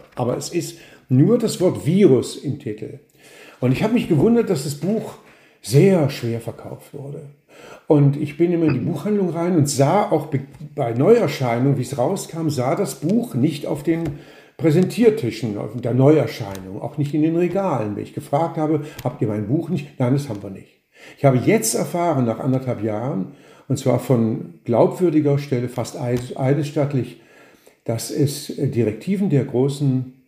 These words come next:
Buchhandlungsdirektion gab, dass alles, was Corona-kritisch sein könnte, nicht verkauft wird. Online ja, aber nicht im Laden. Und das ist glaubhaft,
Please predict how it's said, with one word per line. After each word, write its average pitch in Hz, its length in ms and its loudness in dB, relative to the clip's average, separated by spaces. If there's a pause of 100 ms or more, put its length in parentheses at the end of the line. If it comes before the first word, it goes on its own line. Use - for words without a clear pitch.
Buchhandlungsdirektion 139 1300 0
gab, 127 460 -4 (220)
dass - 180 -10
alles, 139 320 -2
was 117 180 -8
Corona-kritisch 113 800 -2
sein 110 340 0
könnte, 220 520 2 (800)
nicht 120 220 -4
verkauft - 420 -12
wird. - 200 -16 (520)
Online 151 420 4
ja, 175 360 0
aber 113 160 -2
nicht 107 220 -8
im 110 100 -8
Laden. - 300 -16 (420)
Und 151 160 6
das 180 100 2
ist 156 200 -2
glaubhaft, 175 640 2